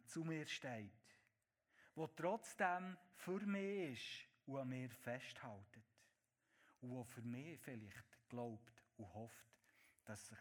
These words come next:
die Sachen in meinem Leben zum Guten können wenden können. Dann brauche ich das ganz fest. Wer von euch hat es schon mal erlebt, dass irgendeine Schwäche und ein Fehler, der in eurem Leben ist passiert, ihr seid aufgefangen worden von jemandem,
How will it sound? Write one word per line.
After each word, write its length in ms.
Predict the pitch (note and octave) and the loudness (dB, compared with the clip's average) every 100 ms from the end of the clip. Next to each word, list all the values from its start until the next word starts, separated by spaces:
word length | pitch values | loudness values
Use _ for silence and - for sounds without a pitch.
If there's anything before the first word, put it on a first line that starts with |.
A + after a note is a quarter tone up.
| - | -6
die 40 | |
Sachen 380 | - A2 A2+ C3+ | -2 -2 -2 -8
in 80 | A#2+ | -4
meinem 300 | A2+ A#2 G#2+ | -2 -2 -2
Leben 220 | G#2+ A2+ | -6 -10
zum 240 | - G2+ G2 | -10 -8 -8
Guten 360 | F#2+ F#2+ - G2 | -8 -12 -10 -8
können 260 | G#2 G#2 | -8 -6
wenden 280 | G#2 F#2 G2 | -6 -6 -10
können. 140 | - - _ _ - _ _ - | -14 -20 _ _ -20 _ _ -4
Dann 260 | B2 A#2+ | -2 -2
brauche 360 | - C3+ - C#3+ | -4 -8 -10 -8
ich 140 | C3 | -8
das 300 | B2 A2+ - - | -6 -6 -8 -6
ganz 380 | - A2+ C#3+ - | -4 -4 -6 -10
fest. 480 | - - - - - - - - - | -12 -12 -10 -10 -12 -18 -20 -12 4
Wer 180 | C3+ C#3+ | 6 6
von 180 | - C#3+ | 2 -2
euch 180 | D#3 D#3+ | -2 -4
hat 180 | F#3+ - | -6 -10
es 100 | - | -8
schon 160 | F3 | -6
mal 220 | E3 D#3+ E3 | -4 -4 -6
erlebt, 460 | F#3 F#3 B2+ - - - - | -6 -6 -8 -16 -20 -20 -8
dass 240 | C#3 - - - | -6 -6 -10 -4
irgendeine 460 | E3+ F#3+ G3+ F#3 D3+ | 4 6 6 4 4
Schwäche 560 | - D#3+ F#3 - G3 F3 | 4 4 4 0 0 0
und 100 | D#3 | 0
ein 80 | |
Fehler, 440 | - C#3+ D#3+ F3+ E3+ | 2 4 6 6 4
der 180 | D3 C3+ | 0 0
in 140 | C#3 | 2
eurem 300 | D#3+ G3 E3+ | 2 2 4
Leben 240 | D#3 F3 F3+ | 4 4 0
ist 160 | - | -2
passiert, 520 | F3+ - - D3+ D#3+ - - - - | -4 -4 -4 -2 -2 -6 -16 -4 2
ihr 180 | E3+ | 4
seid 280 | E3 D#3 - | 2 -4 -2
aufgefangen 720 | F3+ G3+ - - F#3 F3+ F#3 | -2 -2 -2 6 6 6 2
worden 360 | E3 D#3 F3 F#3 | 4 2 2 -2
von 180 | - C3 | -4 -2
jemandem, 480 | D#3+ - E3 E3 | -2 -4 -4 -4